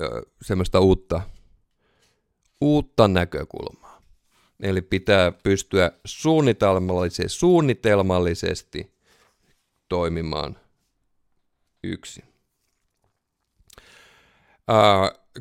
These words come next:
Kultasuonessa on, on, on jälleen harjoituksia, joissa, ää, li-, listataan – listataan ihmisiä.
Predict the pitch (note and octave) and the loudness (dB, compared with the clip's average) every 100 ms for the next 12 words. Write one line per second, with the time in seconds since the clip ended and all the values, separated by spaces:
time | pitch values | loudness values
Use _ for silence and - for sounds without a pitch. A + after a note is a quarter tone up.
0 | - _ _ D3 F3 F#3 E3 E3+ D#3 C#3+ | -20 _ _ -2 0 0 2 2 2 0
1 | - - C3+ C3 - _ _ _ _ - | -2 -2 -2 -2 -12 _ _ _ _ -6
2 | G#2+ G#2+ - G#2+ G#2+ - G#2+ G#2+ A2 G#2 | -4 -4 -4 -4 -4 -4 -2 0 2 2
3 | G#2 G2 - _ _ _ - G2+ A2 C3 | 2 0 -4 _ _ _ -2 2 2 2
4 | C#3+ D#3+ - - E3 E3 D#3+ _ _ _ | 0 -2 -6 -4 0 0 -2 _ _ _
5 | _ _ _ - G#2+ G#2+ G2+ G#2 - G2+ | _ _ _ -10 -2 2 2 -2 -2 0
6 | F#2 - F2 F2+ - - - F#2+ F#2+ - | 0 0 -2 -2 -4 -14 -8 -6 -6 -8
7 | F#2+ G2 F#2+ - F2 - D2+ - - - | -4 0 0 -2 -6 -6 -6 -6 -8 -10
8 | _ _ _ _ _ _ _ _ _ - | _ _ _ _ _ _ _ _ _ -20
9 | - - A#2 G#2 D3 F#3+ C#3 G2+ G2+ G2+ | -20 -4 -2 0 0 2 2 2 0 0
10 | G2 G2 G2 F#2+ | -4 -2 0 0